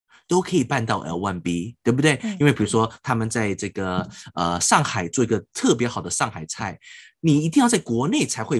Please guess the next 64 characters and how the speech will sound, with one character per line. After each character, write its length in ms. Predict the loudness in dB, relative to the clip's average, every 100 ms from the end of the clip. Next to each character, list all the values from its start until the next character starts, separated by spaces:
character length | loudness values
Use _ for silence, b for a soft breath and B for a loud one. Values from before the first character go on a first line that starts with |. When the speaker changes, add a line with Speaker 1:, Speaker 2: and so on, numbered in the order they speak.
| -4
Speaker 1:
培 200 | -6 -4
养 180 | -4 -6
出 180 | -8 -8
来 80 |
这 80 | -6
种 140 | -8 -6
特 220 | 0 0
别 280 | 2 -2 -2
这 140 | -6
个 160 | -4 0
味 220 | 4 4
道 260 | 2 -2 -6 _ _
对 200 | 2 2
的 120 | 0
这 140 | -4 -6
个 80 | -6
上 160 | -6
海 140 | -8 -8
菜， 280 | -8 -8 B B B B -12 -12 -14 -4
来 260 | 0 2
到 260 | 4 4 2
美 140 | -2
国 180 | -2 -2
这 100 | 0
边 200 | -2 -2
开 180 | -2 -4
一 80 | -2
个 80 | -4
餐 240 | -6 -8
厅， 260 | -6 -6 -6 B -6
呃， 160 | -2
你 80 | 0
需 100 | 0
要 80 | 0
这 100 | 0
样 120 | -2
子 80 | -4
的 40 |
厨 200 | -8 -10
师。 160 | -8 -2
Speaker 2:
嗯。 40 |
Speaker 1:
所 100 | 2
以 60 | 2 B B 0
你 80 |
只 100 | 4
要 100 | 6
有 160 | 6 6
这 160 | 4 4
样 140 | 4
子， 180 | 0 -6 0
这 120 | 2
样 100 | 2
子 80 | 0
很 160 | -2
多 140 | -2 -2
的 80 |
厨 200 | -4 -8
师 140 | -8 -4
都 100 | -4
可 160 | -2 -4
以 40 |
办 160 | -2 -2
得 80 | -2
到。 200 | -4